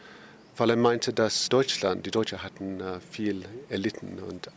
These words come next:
also wir wissen, dass sechs Millionen Juden, ähm, sind getötet. Und, und mein, mein Vater hat mich, äh, gesagt, dass acht Millionen Deutsche sind auch gestorben, so.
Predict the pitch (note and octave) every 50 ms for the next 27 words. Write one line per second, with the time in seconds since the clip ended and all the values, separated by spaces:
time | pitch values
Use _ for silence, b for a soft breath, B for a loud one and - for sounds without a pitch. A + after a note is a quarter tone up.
0 | - - B2+ A2+ G#2+ F#2+ A2 G#2+ - G#2 F#2+ - - G2 F2 - - - - -
1 | G#2 F#2 - - - G2 F#2+ F#2 F2+ F#2 F2+ F2+ F2+ F2 F2+ E2+ - G2+ F#2+ F#2+
2 | G2 G2+ G2 F#2+ F#2 F2+ F2 E2 E2 E2 E2+ F2 - - F2 E2 - - - -
3 | - - - - - - - - - - - - - - - - - F#2 - -
4 | G2+ F#2+ - A2 G#2+ - A2+ A2 G#2+ A2+ B2 B2+ A#2+ A2+ A2 A2 A2+ A2+ - A#2+
5 | A2 G#2+ - - A#2 A2+ - A#2 B2 - - - - A2 A#2+ A2+ G#2+ A#2 A#2 G#2+
6 | - - - B2 - - - - - - - - - - A#2 - - B2+ A2 A#2
7 | A2 - A#2+ A2 - - - A#2 A2 - - - A#2+ A2 G#2+ A2+ A2 G#2+ G#2+ G#2
8 | G#2 G#2 - - G#2+ G#2+ G#2+ - - - - G2 F#2+ F2+ - - - B B B
9 | B B B B B B B B B - G#2 G2 G2 - - - - - - -
10 | - - - - - G#2+ G2+ G#2 G#2 G#2 G#2 - - G#2+ G#2